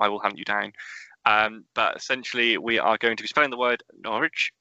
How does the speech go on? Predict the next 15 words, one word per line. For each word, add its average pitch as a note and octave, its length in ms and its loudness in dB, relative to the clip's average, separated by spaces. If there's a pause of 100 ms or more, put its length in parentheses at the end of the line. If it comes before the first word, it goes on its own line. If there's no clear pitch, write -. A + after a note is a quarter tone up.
and G#2+ 400 -6
Kira's A2+ 280 4
gonna G#2+ 140 -6
come A2 180 -2
up G#2+ 200 2
with G#2+ 240 0
a - 40 -8
different A2+ 260 -2
word G#2+ 120 6
for G#2 120 0
each - 200 -2
letter G#2 300 0 (300)
of - 120 -14
the F#2+ 80 -10
word F#2+ 240 -6